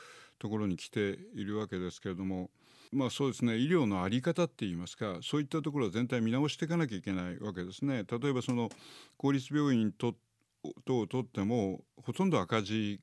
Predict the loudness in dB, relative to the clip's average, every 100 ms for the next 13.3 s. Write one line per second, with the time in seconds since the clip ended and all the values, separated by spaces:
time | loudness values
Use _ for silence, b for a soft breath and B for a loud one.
0 | -8 -2 0 0 -4 -6 -6 -6 -6 -8
1 | -8 -12 -12 _ _ 0 2 2 2 0
2 | 2 2 0 -2 -2 -2 -4 -4 -4 -4
3 | -4 -4 _ _ -10 -8 -6 -8 -6 -4
4 | -4 -6 -14 _ -2 0 4 2 4 0
5 | 0 0 0 0 0 -2 2 4 4 4
6 | 2 0 0 2 2 2 0 -2 0 -2
7 | 0 -4 -2 0 -2 0 -4 -4 -6 -8
8 | -4 -2 -2 -6 -12 _ _ -6 -6 -6
9 | -12 _ _ -4 4 6 6 4 2 0
10 | 0 0 0 -2 -6 -6 -8 -2 -2 -2
11 | B B B B B B -2 0 -2 2
12 | 4 6 4 2 -2 -4 -2 -2 -2 -2
13 | -2 0